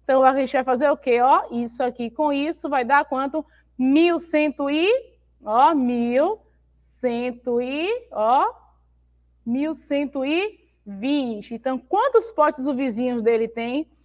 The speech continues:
Mil cento e vinte potes. Então, qual seria a resposta aqui, ó? Mil cento e vinte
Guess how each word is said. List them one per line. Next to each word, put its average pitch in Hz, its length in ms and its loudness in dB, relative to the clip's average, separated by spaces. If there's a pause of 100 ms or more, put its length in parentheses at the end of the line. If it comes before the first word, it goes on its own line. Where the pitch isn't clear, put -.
(140)
Mil 285 400 2
cento 294 380 -2
e 254 100 -4
vinte 330 560 0 (720)
potes. 254 480 4
Então, 269 220 -4
qual 320 180 2
seria 294 220 -4
a 262 40 -2
resposta 233 460 -4
aqui, 208 260 -8
ó? 247 200 0 (320)
Mil 233 520 -2
cento 262 800 -6 (380)
e 330 160 0
vinte 233 640 -4